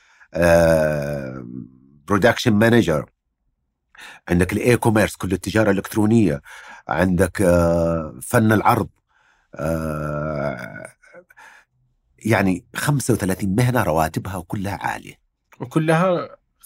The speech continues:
Speaker 1: كلها
Speaker 2: سعودية.
Speaker 1: تشتغل في الصناعة. فكل الديبارتمنت ستور هذه والمحلات التجارية كلها، المتاجر يحتاجون هذا الناس.
Speaker 2: ممتاز.
Speaker 1: بس يبغونه متعلم، عشان لما تعطي له فن عرضه في المحل،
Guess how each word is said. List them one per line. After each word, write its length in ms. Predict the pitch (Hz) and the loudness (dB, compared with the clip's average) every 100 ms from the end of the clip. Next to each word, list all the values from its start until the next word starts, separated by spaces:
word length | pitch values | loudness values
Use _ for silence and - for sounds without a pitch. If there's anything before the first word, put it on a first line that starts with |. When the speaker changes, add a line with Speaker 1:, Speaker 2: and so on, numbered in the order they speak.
| - | -16
Speaker 1:
كلها 180 | - 147 | 0 0
Speaker 2:
سعودية. 360 | 110 110 117 - | 2 0 0 -2
Speaker 1:
تشتغل 220 | - 120 | -4 -4
في 60 | 107 | -4
الصناعة. 400 | - 90 69 67 - - - | -4 -4 -4 -8 -14 -20 -8
فكل 280 | 95 147 | 0 2
الديبارتمنت 520 | 117 92 - 117 98 92 | 4 2 2 0 -2 -4
ستور 280 | - 87 | -2 0
هذه 80 | 87 | 0
والمحلات 460 | 82 82 90 98 - | -2 -2 0 0 0
التجارية 300 | 90 95 90 | -2 0 -2
كلها، 260 | 98 95 | -2 -2
المتاجر 480 | 95 92 117 123 160 - - _ | -2 -2 -2 -2 -4 -8 -18 _
يحتاجون 500 | - - - 85 80 | -10 -8 -4 -4 -2
هذا 120 | 65 - | -6 -8
الناس. 400 | 64 64 - - | -8 -10 -14 -20
Speaker 2:
ممتاز. 240 | - - _ _ | -20 -20 _ _
Speaker 1:
بس 160 | - - | -12 -10
يبغونه 260 | - 104 95 | -4 0 0
متعلم، 400 | 87 82 60 58 _ _ _ _ _ _ _ _ _ | 0 -2 -4 -8 _ _ _ _ _ _ _ _ _
عشان 400 | - 80 87 69 60 | -6 -2 -2 -4 -4
لما 200 | 78 78 | -4 -2
تعطي 360 | 73 73 98 | -4 -4 -2
له 180 | 92 95 - _ _ _ _ | 0 -2 -6 _ _ _ _
فن 340 | - - 92 78 | -14 -2 -2 0
عرضه 320 | 80 85 - | 0 -2 -4
في 60 | |
المحل، 440 | 80 71 - 101 | -4 -4 0 0